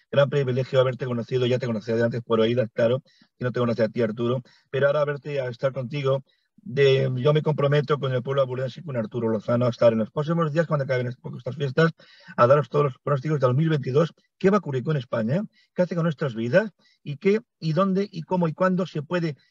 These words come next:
ingresar o poner un dinero? ¿En cuáles van a ser los lugares adecuados y los momentos más adecuados para ingresar en las, en las respectivas carreras o trabajos? Porque hay carreras que van a ser ruinosas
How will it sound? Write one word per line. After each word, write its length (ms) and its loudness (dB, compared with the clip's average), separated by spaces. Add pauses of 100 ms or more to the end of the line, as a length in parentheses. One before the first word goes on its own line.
(160)
ingresar 500 2
o 120 -2
poner 280 0
un 160 0
dinero? 400 0
¿En 220 -6
cuáles 220 -2
van 120 2
a 60 -4
ser 200 -2 (400)
los 200 -4
lugares 320 0
adecuados 420 -6
y 40 -10
los 80 -2
momentos 260 -2
más 180 -2
adecuados 420 -2
para 160 -2
ingresar 400 0 (360)
en 160 2
las, 200 4
en 180 0
las 200 0
respectivas 600 -2
carreras 460 -2 (280)
o 80 -4
trabajos? 480 -2 (180)
Porque 220 -4
hay 80 0
carreras 480 0 (340)
que 80 -6
van 100 0
a 60 -2
ser 160 -6
ruinosas 720 -2